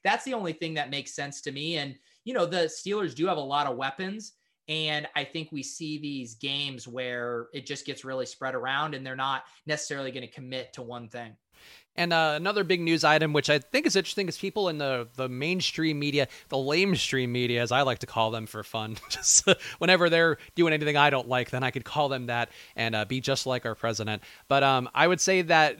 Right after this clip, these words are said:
Speaker 2: this Atlanta situation with them just giving up big leads, uh, up twenty to three at halftime, then Drew Lock, we talked about it, ends up being the Millionaire Maker winning quarterback, digs them out of that hole after just a terrible first half.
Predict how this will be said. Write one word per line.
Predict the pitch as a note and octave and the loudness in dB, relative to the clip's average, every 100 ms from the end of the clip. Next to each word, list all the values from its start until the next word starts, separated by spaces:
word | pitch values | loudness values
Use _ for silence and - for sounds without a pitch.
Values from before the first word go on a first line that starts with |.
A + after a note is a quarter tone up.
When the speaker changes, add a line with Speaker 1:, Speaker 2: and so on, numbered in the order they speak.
| C#3+ | -6
Speaker 2:
this | D3 E3 - | -2 0 0
Atlanta | E3 F#3+ A#3+ | 2 4 4
situation | - G#3 E3+ D#3 D3+ | 4 4 4 2 0
with | C3+ A#2+ | 0 2
them | E3 | 2
just | D#3+ C3+ | 2 -2
giving | D#3 E3+ | -2 0
up | F3 D#3+ C3+ | 0 -2 -2
big | D#3 C#3+ | -2 -2
leads, | C#3 C#3 C#3 B2 - - - | -4 -2 -2 -4 -8 -10 -4
uh, | A#2+ A#2 G#2+ - - - | 0 0 -2 -6 -4 0
up | D#3 F#3+ | 2 2
twenty | - G#3 G3+ | 0 -2 0
to | |
three | F#3 F3 F3 | -2 0 0
at | |
halftime, | C#3 C#3+ C3+ D3+ C#3 C3+ | 0 0 0 0 0 0
then | C3+ C3+ | 0 -2
Drew | C#3+ F3 | -2 0
Lock, | E3 C#3+ C3 | 4 2 2
we | B2 | -2
talked | - D#3+ - | 4 4 4
about | C3 A#2+ | 2 2
it, | |
ends | C#3+ | 0
up | D3 | -2
being | D#3 | -2
the | D3 | -2
Millionaire | D3 D3 C#3 | 0 0 0
Maker | C3+ C3+ | 0 0
winning | C3+ B2+ | 0 0
quarterback, | C3+ C3+ B2+ B2 - - - - | 2 2 4 2 2 -8 -20 0
digs | F#3 G#3+ G#3 | 2 2 2
them | A3 | -2
out | - E3 G3 | 0 2 4
of | |
that | F3+ | 2
hole | C3 D3 C3 | 0 0 2
after | B2+ A#2 C3+ | 0 0 -2
just | D3 - | -2 -4
a | |
terrible | A2 - D#3 G#3 E3 | -4 -2 2 2 2
first | - C#3+ - | 0 2 2
half. | B2 C#3 D3 | 4 4 4